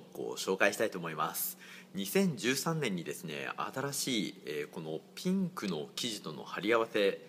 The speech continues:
のシリーズ、ピンクシリーズというのを発表したんですけれども、その、えー、ピンクシリーズの中でも人気モデル二ゼロ四番が入荷しております。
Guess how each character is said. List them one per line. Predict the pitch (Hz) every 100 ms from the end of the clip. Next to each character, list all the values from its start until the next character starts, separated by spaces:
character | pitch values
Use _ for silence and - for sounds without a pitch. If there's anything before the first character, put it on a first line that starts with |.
| - -
の | 170 196
シ | - 123
リ | 113
ー | 87
ズ、 | -
ピ | -
ン | 165
ク | -
シ | 185
リ | 170
ー |
ズ | -
と | 85
い | 87
う |
の | 73
を |
発 | - 80 87
表 | 80
し |
た | 95
ん | 62
で | 62
す |
け | 76
れ | 85
ど | 147
も、 | 175 - - - -
そ | -
の、 | 98 95 - - -
え | 90 85 80
ー、 | 80
ピ | 131
ン | 127
ク | -
シ | -
リ | 117
ー | 95
ズ |
の | 90 76
中 | 82 85
で | 76
も | 71 67 - - - - -
人 | 98
気 | 104
モ | 107 92
デ |
ル | 73
二 | 67 87 123
ゼ | 127
ロ | 107 82
四 | 69 120
番 | 139 127 87
が | 73 - - - - -
入 | 92 98
荷 |
し | 87
て | 95
お |
り | 85
ま | 80 85
す。 | -